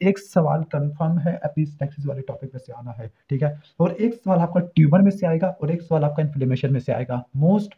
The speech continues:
probably जो inflammation आ सकती है वो atrophic rhinitis है। ओके, ठीक है, तो या atrophic या allergic rhinitis, मैंने simple inflammation कहा है, तो rhinitis में से एक सवाल आएगा,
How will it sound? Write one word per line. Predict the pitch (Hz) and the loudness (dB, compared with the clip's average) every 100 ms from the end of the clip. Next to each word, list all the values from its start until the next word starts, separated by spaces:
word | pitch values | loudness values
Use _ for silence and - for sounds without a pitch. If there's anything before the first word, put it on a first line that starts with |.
| 143 | 4
probably | 143 131 139 160 | 6 8 6 6
जो | 156 151 | 6 4
inflammation | 147 143 143 139 160 143 | 4 0 -2 -4 -6 -8
आ | 135 147 | -6 -6
सकती | - - - 143 131 | -6 -10 -4 -2 0
है | |
वो | 123 143 143 | 2 2 4
atrophic | 131 - 135 120 - 147 | 2 2 -4 -4 -6 -8
rhinitis | - 123 - - 135 - 123 | -8 -14 -14 -8 -8 -8 -6
है। | 113 - - _ - | -6 -8 -20 _ -4
ओके, | 127 131 139 139 - _ _ - | -2 -2 -4 -6 -20 _ _ 0
ठीक | 170 | 4
है, | 175 175 _ - | 4 0 _ 0
तो | 151 147 | 6 8
या | 160 147 | 8 6
atrophic | 160 175 170 196 | 2 2 0 0
या | 175 165 | 0 2
allergic | 147 147 147 | 2 2 2
rhinitis, | 147 123 127 143 | 4 4 4 4
मैंने | 165 175 | 4 4
simple | 175 180 175 160 | 4 4 4 2
inflammation | 156 160 185 160 160 | -2 0 0 0 0
कहा | 139 | 2
है, | 127 | 2
तो | 143 | 2
rhinitis | 139 139 147 170 | 4 4 4 4
में | 165 | 4
से | 156 | 2
एक | 156 | -6
सवाल | - 143 135 | -4 -2 -2
आएगा, | 131 135 143 | -2 -4 -6